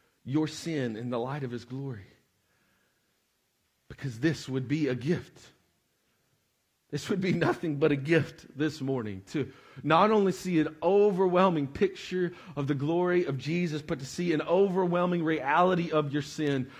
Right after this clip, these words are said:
which would drive you to the next place. Number three, the overwhelming experience of grace. Let's be honest, it's, it's the right response for a sinner to be unworthy in the presence of holiness.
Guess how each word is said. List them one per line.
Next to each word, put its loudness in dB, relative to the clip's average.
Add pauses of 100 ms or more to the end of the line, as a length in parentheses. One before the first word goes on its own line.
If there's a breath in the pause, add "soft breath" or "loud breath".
(140 loud breath)
which 0
would 2
drive 2
you -2
to -8
the -6
next -8
place. -14
Number -2
three, -8 (760 soft breath)
the 0
overwhelming 0
experience -8
of -14
grace. -14 (3250)
Let's 0
be 2
honest, 2
it's, -8 (120)
it's 2
the 0
right 2
response -4
for -6
a -2
sinner -4
to -10
be 0
unworthy -2
in -6
the -10
presence -6
of -12
holiness. -14